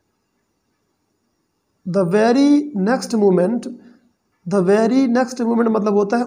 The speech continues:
उसी पल, उसी पल या उसी क्षण। कहते हैं ना कि उसी पल, उसी क्षण एकदम से बिल्कुल ये काम शुरू हो गया। The very next moment यानी उसी पल, उसी क्षण। Dozens of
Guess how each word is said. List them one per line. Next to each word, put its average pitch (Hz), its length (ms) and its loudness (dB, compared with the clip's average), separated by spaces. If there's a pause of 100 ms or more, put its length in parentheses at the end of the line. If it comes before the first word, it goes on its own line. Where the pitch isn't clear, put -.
(100)
उसी 247 260 0 (140)
पल, 220 140 0 (1600)
उसी 254 360 -2 (140)
पल 240 220 0 (400)
या 214 180 0 (140)
उसी 233 300 -2
क्षण। 220 360 -4 (1000)
कहते 214 220 -4
हैं 262 60 0
ना 269 100 0
कि 262 120 -6
उसी 262 380 -4 (120)
पल, 247 180 0
उसी 247 320 -4
क्षण 240 260 -4
एकदम 240 380 -4
से 240 120 -4
बिल्कुल 220 300 -2
ये 220 100 -2
काम 220 220 -2
शुरू 214 220 -4
हो 180 180 0
गया। 160 240 -10 (540)
The 190 160 2
very 240 320 2
next 247 320 -2
moment 175 300 2
यानी 220 180 -2 (140)
उसी 269 300 0 (140)
पल, 240 140 0 (160)
उसी 262 240 -4
क्षण। 233 340 -2 (1160)
Dozens 220 680 0 (160)
of 226 240 2